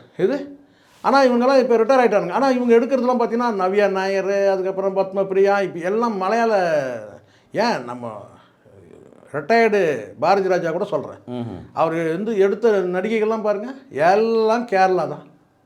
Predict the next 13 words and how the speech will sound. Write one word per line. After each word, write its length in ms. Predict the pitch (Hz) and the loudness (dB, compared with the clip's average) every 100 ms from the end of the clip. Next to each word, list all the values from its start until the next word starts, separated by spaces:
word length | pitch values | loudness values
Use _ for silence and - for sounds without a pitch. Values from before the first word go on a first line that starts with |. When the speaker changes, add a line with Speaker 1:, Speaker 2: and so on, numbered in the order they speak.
| _ _ _ _ _ - | _ _ _ _ _ -6
Speaker 1:
அவர் 180 | 139 | -4
படம், 320 | 135 170 208 156 | 2 4 4 0
அவர் 260 | 147 170 | -2 -2
படத்துல 200 | 202 233 | 0 0
பெரும்பாலான 400 | 190 196 214 202 | 2 2 4 2
நடிகை, 280 | 190 185 185 | 2 0 0
பெரும்பாலும் 380 | 202 254 262 254 | 0 4 4 4
இல்ல, 240 | 208 - - _ _ _ - | 2 -2 -12 _ _ _ -6
ஹண்ட்ரட் 340 | 151 185 208 | -2 0 2
பர்சன்ட் 160 | 208 226 | 2 2
கூட 120 | 214 | 2
சொல்ல 200 | 208 190 | 2 2
முடியும். 360 | 175 135 101 | 2 -4 -8